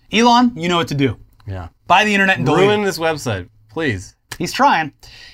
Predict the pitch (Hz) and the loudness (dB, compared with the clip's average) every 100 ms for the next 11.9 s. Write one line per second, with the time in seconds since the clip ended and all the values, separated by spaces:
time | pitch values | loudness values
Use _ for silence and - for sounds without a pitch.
0 | - 254 285 247 214 226 262 247 254 262 | 0 2 4 4 2 2 2 2 2 2
1 | 247 226 214 202 202 196 180 180 175 175 | 4 4 4 2 0 2 4 6 6 4
2 | 208 202 214 135 220 220 - _ _ _ | 2 2 0 0 0 0 -4 _ _ _
3 | - 208 233 202 233 220 214 - 202 226 | 0 2 2 2 4 6 4 4 4 6
4 | 254 240 190 202 180 170 160 135 131 139 | 6 6 4 0 -2 2 2 2 0 -2
5 | 135 147 190 185 180 - 156 143 - 170 | -2 0 2 2 -2 0 0 0 -2 2
6 | 190 196 202 220 220 208 226 220 226 214 | 4 4 2 2 0 -2 -2 0 0 0
7 | 220 220 202 220 208 208 202 208 208 202 | 0 0 -2 2 2 4 4 4 4 4
8 | 226 - 214 214 208 208 196 - - 175 | 0 0 -2 2 4 4 0 -8 -12 -2
9 | 185 214 220 214 175 - - 226 - 226 | 4 4 4 0 -2 -2 -2 -2 2 2
10 | 220 208 220 220 202 196 180 202 190 196 | 2 4 4 4 0 0 0 0 0 -4
11 | 185 - 202 180 190 185 202 190 | -4 -4 -4 4 4 4 4 2